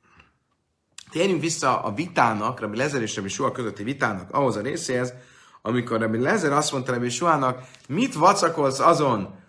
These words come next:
hogy az eső nem jó a Szukotkor?”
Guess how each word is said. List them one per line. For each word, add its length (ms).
hogy 420
az 140
eső 360
nem 180
jó 160
a 100
Szukotkor?” 680